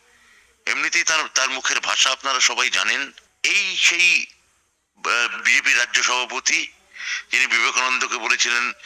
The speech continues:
বামপন্থী প্রোডাক্ট, মুখ্যমন্ত্রীর পোশাক সম্পর্কে অবমাননাকর মন্তব্য করেছিলেন, নানা রকম নারী বিদ্বেষী মন্তব্য, আহ, এবং ভাষা সন্ত্রাস করার জন্য যিনি বিখ্যাত।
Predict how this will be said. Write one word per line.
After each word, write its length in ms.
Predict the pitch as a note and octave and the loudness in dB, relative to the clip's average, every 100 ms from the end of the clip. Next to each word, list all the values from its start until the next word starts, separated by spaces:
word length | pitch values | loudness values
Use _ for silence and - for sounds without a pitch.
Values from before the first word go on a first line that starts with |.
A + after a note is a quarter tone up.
| - - | -20 -20
বামপন্থী 540 | D2 G2+ A2 A#2+ B2 - | -4 -4 -2 -2 0 -2
প্রোডাক্ট, 500 | - A2+ A#2+ B2 - - _ _ _ _ - - _ _ | 0 0 0 -2 -6 -10 _ _ _ _ -20 -20 _ _
মুখ্যমন্ত্রীর 840 | A#2+ - C#3+ C#3+ C3+ C3+ D3 - - _ _ _ _ _ | -6 -4 -2 -2 0 2 2 0 -6 _ _ _ _ _
পোশাক 340 | C3+ C3+ E3+ - | 0 0 2 2
সম্পর্কে 480 | D#3 C#3+ D3+ - D3+ | 0 -2 -4 -2 -2
অবমাননাকর 840 | - C3 C#3 D3+ E3 D#3+ D#3+ E3 | 0 -2 -2 0 0 0 0 -2
মন্তব্য 460 | C#3 B2+ C#3 B2+ | -2 -2 -4 -6
করেছিলেন, 520 | B2+ C3 C3+ C3+ C3+ C#3 D3+ _ _ _ - - - _ E2+ | -4 -2 2 2 2 -2 -8 _ _ _ -20 -20 -20 _ -2
নানা 280 | A2+ D3 E3+ | 0 2 0
রকম 240 | F3 F3+ E3 | 0 -4 0
নারী 200 | B2+ C3+ | 2 2
বিদ্বেষী 420 | C3+ B2+ C#3+ C#3+ | 0 0 2 2
মন্তব্য, 460 | B2+ A#2+ A#2 A#2+ A#2+ C3+ C3 - _ _ _ - - - - | 0 -4 -4 -6 -6 -8 -8 -12 _ _ _ -20 -20 -16 -4
আহ, 320 | F2+ G2+ F#2 C#2+ | 0 2 2 0
এবং 260 | A2+ A#2 A#2 A2+ - G#1 G2 | -2 -6 -6 -8 -10 -12 -4
ভাষা 280 | A2 C3 C#3+ | 2 2 4
সন্ত্রাস 420 | C3+ C3+ C#3 D3 | 2 0 2 2
করার 280 | - C3+ C3+ | 2 0 0
জন্য 180 | C3 C3 B2+ - | -2 0 -2 0
যিনি 220 | A#2 A#2+ | 0 0
বিখ্যাত। 380 | A2+ - B2 | -2 -2 -2